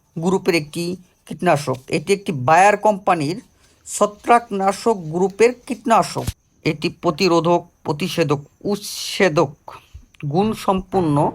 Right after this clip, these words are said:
অন্তঃকার্যনির্বা-, আহ, কার্যকারী সিস্টেমিক ছত্রাকনাশক। আহ, এটি, আহ, ধান ক্ষেতের, আহ, শীট বাইট,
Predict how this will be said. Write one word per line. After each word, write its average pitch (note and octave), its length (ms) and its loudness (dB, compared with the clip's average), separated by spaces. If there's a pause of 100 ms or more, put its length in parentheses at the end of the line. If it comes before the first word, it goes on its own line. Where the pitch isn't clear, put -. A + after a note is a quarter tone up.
(480)
অন্তঃকার্যনির্বা-, F#3+ 1200 0
আহ, C#3+ 400 6
কার্যকারী E3+ 760 0 (400)
সিস্টেমিক A3 640 -2
ছত্রাকনাশক। C#3+ 840 -4 (960)
আহ, C#3 460 4
এটি, A3 680 -4
আহ, D3+ 360 2
ধান D3 280 2
ক্ষেতের, G3 520 0
আহ, - 60 -4 (520)
শীট - 420 -6
বাইট, E3 640 0